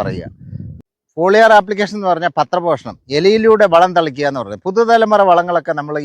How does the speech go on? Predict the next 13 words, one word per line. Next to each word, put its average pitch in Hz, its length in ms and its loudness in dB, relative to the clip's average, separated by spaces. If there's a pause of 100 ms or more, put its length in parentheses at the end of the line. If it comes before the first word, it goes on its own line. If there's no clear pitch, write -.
ഇലയിലൂടെയാണ് 147 680 -6
കൊടുക്കുന്നത്, 101 380 -16
വേരുകൾ 143 320 -2 (100)
വഴിയല്ല, 107 320 -8 (100)
മണ്ണിലിട്ടല്ല 123 680 -8
കൊടുക്കുക. 92 280 -18 (420)
ഫോളിയാർ 185 300 4 (240)
ആ 190 40 8 (160)
രീതിക്ക് 185 540 4 (960)
ഒരു 156 120 0 (100)
ശാസ്ത്രീയ, 180 540 4 (520)
ഏഹ്, 131 360 0 (100)
മായ 143 240 6